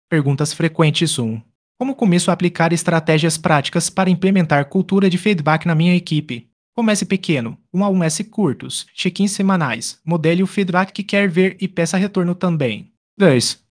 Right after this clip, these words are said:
Com que frequência devo dar feedback para criar essa cultura? Constante, após entregas e em check-ins semanais.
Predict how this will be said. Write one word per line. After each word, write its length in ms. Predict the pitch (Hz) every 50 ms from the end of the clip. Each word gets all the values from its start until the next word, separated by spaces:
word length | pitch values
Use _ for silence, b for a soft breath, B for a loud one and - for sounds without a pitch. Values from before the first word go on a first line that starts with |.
| _ _ _
Com 120 | - 233 247
que 100 | 240 262
frequência 580 | - - 233 208 208 - 165 151 143 143 -
devo 220 | 160 147 165 160 170
dar 240 | 139 147 156 165 165
feedback 480 | - - 170 143 139 143 143 143 -
para 180 | - - 180 180
criar 360 | 180 - 180 175 170 160 160
essa 200 | 151 147 - 165
cultura? 600 | 156 - 196 180 - - 151 139 131 120 113 113 - _ _ _ _ _
Constante, 680 | _ 240 247 247 - - 190 160 147 143 - - 156 - -
após 320 | 151 143 - 160 165 156
entregas 560 | 185 180 180 170 160 151 147 139 135 131 - -
e 80 | - 175
em 60 | 180
check-ins 320 | 180 - 190 - 185 175
semanais. 720 | 180 - 156 147 147 156 147 120 107 98 107 - - -